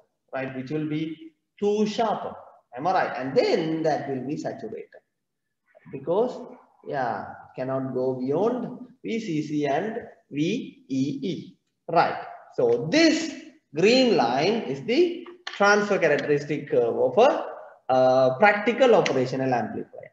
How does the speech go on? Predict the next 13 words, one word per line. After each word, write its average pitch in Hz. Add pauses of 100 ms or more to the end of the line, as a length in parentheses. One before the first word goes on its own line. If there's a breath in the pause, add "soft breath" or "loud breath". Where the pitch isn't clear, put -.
(120)
Now 160 (240)
come 440
into 277
the 247
ideal 226
operational 185
amplifier. - (380)
Now 202 (500)
your 196 (160)
A 285
O 339
is 233 (120)
infinity, 311